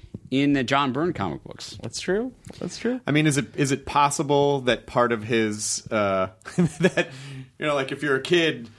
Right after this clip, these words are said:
Speaker 3: you know, and you shoot a bird and then it breaks your heart and then you're like, "Oh, well, I'm not gonna kill anything the
Speaker 1: That
Speaker 3: rest of
Speaker 1: was
Speaker 3: my life."
Speaker 1: part of the point is there's a, there's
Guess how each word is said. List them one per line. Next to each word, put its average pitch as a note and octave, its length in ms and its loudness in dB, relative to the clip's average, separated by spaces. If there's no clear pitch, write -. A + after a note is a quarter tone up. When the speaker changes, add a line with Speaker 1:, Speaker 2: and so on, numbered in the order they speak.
Speaker 3:
you B2+ 80 0
know, C3+ 240 6
and C3+ 140 2
you B2 100 2
shoot D3+ 280 2
a C3 40 2
bird C3 400 4
and A2+ 160 2
then A#2 100 2
it G#2 140 -2
breaks B2 240 0
your A#2+ 120 2
heart B2 240 2
and A2+ 60 -8
then A2 80 -4
you're A2 120 0
like, G#2 240 0
"Oh, C#3 160 2
well, A2 80 0
I'm A#2 100 2
not B2 160 2
gonna A2+ 140 -4
kill A#2+ 240 -2
anything A2+ 260 0
the G#2+ 60 0
Speaker 1:
That D3+ 140 2
Speaker 3:
rest D#3+ 100 0
of E3 40 0
Speaker 1:
was F3 220 2
Speaker 3:
my B2+ 60 4
life." A2+ 100 2
Speaker 1:
part F#3+ 140 2
of G3 60 2
the G3+ 60 2
point A3 360 0
is C3 160 0
there's C#3+ 260 2
a, C#3+ 380 4
there's B2 480 2